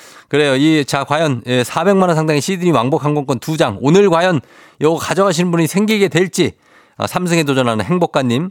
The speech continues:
목소리는 차분하지만 스마트워치에 표시되는 심박수가 무려 백이십까지 가는 분입니다.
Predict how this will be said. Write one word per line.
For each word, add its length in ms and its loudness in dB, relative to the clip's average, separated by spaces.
목소리는 380 -2
차분하지만 580 -4
스마트워치에 840 -2
표시되는 360 -4
심박수가 600 -2
무려 160 0
백이십까지 800 -6
가는 200 0
분입니다. 360 -2